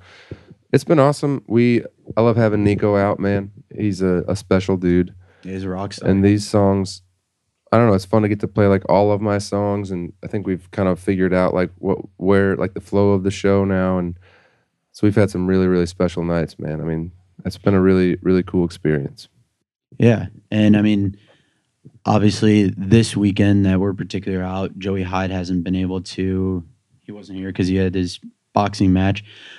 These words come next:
Speaker 2: But how's that been, having one of your best friends open for you too?
Speaker 1: It feels pretty cool to have your buddy think that punching out his friend is more important than
Speaker 2: <laughs>
Speaker 1: helping his career. But, you know,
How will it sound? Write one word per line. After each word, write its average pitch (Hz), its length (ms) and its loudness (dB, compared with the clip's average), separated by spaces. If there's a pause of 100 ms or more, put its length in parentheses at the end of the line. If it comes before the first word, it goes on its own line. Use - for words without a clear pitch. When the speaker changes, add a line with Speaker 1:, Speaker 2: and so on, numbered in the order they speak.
(120)
Speaker 2:
But 107 100 2
how's 131 180 4
that 131 200 2
been, 120 540 4
having 107 680 4
one 107 160 2
of 107 40 6
your 104 100 2
best 101 340 -4
friends 101 360 0
open 101 280 0
for 98 160 -2
you 92 120 2
too? 98 400 0 (280)
Speaker 1:
It 113 80 4
feels 120 320 4
pretty 120 260 0
cool 123 240 4
to 110 80 4
have 107 180 4
your 101 340 2 (100)
buddy 104 400 2
think 101 260 -2
that 98 260 2
punching 101 340 2
out 95 160 4
his 85 140 -2
friend 98 460 2
is 87 100 -2
more 92 180 2
important 92 460 0
than 180 300 4 (840)
Speaker 2:
<laughs> - 80 -12
Speaker 1:
helping 107 300 4
his 98 160 0
career. 95 600 2 (180)
But, 90 200 2
you 131 80 4
know, 95 380 2